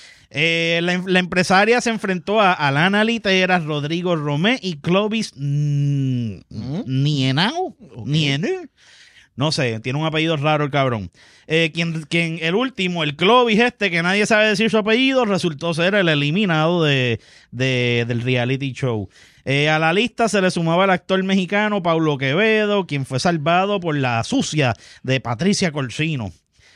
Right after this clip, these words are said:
Speaker 1: quien durante la pasada, la, la semana pasada, eh, se convirtió en la líder de la semana y con ello, pues, los beneficios que incluyen, ¿verdad? El poder de la salvación, eh, de no ser arrebatada en la competencia de salvación los viernes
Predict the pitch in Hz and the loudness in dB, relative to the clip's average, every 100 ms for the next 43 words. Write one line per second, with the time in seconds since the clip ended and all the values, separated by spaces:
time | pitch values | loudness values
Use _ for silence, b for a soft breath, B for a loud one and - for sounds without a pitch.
0 | b - 165 165 170 170 156 170 165 156 | b -4 -2 2 2 0 0 -2 -2 -2
1 | 143 175 196 165 156 143 143 135 131 127 | 0 2 2 2 2 2 2 2 0 -2
2 | 139 139 175 180 175 180 220 226 180 175 | -2 0 2 2 2 0 2 2 2 0
3 | B B B B 147 151 170 160 156 156 | B B B B -4 -2 -2 -4 -2 -2
4 | 147 143 143 190 254 196 175 143 143 151 | -2 -2 -2 0 2 2 2 2 0 0
5 | 170 175 190 196 233 220 202 202 196 170 | -2 0 0 0 0 0 0 2 0 0
6 | 190 202 214 254 220 190 180 160 160 151 | 0 0 0 -2 -2 0 0 0 -2 -2
7 | 156 - 196 202 175 165 180 196 180 156 | -2 -2 -2 -2 -4 0 0 2 -2 -2
8 | 139 135 170 180 147 139 131 127 143 147 | -4 -2 0 0 -2 -4 -4 -2 -2 -2
9 | 135 143 127 110 98 156 190 196 190 180 | 0 -2 -2 -6 -6 -6 -2 0 0 -4
10 | B B B - 135 135 131 127 131 135 | B B B -6 -4 -2 -4 -4 -4 -4
11 | 139 165 160 160 156 143 143 160 160 151 | 0 0 2 2 2 2 2 2 2 2
12 | 139 139 139 139 147 160 135 131 139 127 | -2 -4 -2 -2 -2 0 0 0 -2 -4
13 | 117 - 139 127 113 190 247 240 220 220 | -4 -2 -2 -2 -2 0 0 0 0 0